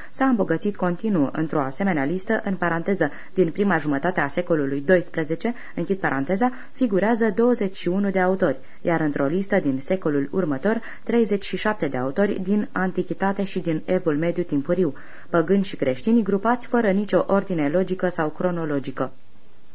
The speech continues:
În selectarea lor, criteriul adoptat era cel al valorii morale, al efectului moral ce trebuia să-l exercite asupra elevilor. Astfel, erau preferați fabuliștii și scriitorii satirici moralizatori latini.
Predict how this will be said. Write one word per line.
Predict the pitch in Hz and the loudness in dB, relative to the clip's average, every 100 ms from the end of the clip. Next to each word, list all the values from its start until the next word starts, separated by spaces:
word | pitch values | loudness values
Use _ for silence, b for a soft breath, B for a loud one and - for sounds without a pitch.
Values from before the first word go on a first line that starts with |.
| - - - | -10 -10 0
În | 202 | 0
selectarea | 175 180 165 - 262 247 | 2 2 0 2 4 4
lor, | 151 185 | 4 2
criteriul | - 202 247 277 262 - | 2 0 2 4 4 4
adoptat | 208 160 - 214 - | 0 0 0 0 2
era | 202 202 | 0 0
cel | 202 196 | 0 4
al | 190 175 | 4 4
valorii | 170 170 190 190 | 2 2 2 2
morale, | 180 175 190 143 131 B - | 0 0 0 0 -2 B 0
al | 170 165 | 2 2
efectului | 175 180 208 151 135 | 2 0 0 0 0
moral | 135 165 214 | 0 2 2
ce | 208 | 2
trebuia | 208 214 208 233 | 0 2 2 0
să-l | 233 208 | 2 2
exercite | 202 165 180 208 196 196 196 | 2 0 0 0 2 2 2
asupra | 175 - 196 185 | 0 0 0 2
elevilor. | 165 185 190 147 135 B B B | 2 0 2 0 0 B B B
Astfel, | 156 - - 185 196 | 0 0 2 2 2
erau | 170 156 | 0 2
preferați | 143 196 202 139 156 196 B B | 2 0 2 2 2 0 B B
fabuliștii | - - 214 196 214 226 - | 2 4 6 4 2 0 -2
și | 214 - | 0 0
scriitorii | 175 - 196 185 202 202 196 | 0 0 0 2 2 4 2
satirici | - 202 196 196 196 190 | 2 0 2 4 2 2
moralizatori | 190 190 190 180 170 175 175 190 185 | 2 2 2 0 0 0 2 2 4
latini. | 180 175 202 143 | 0 0 0 0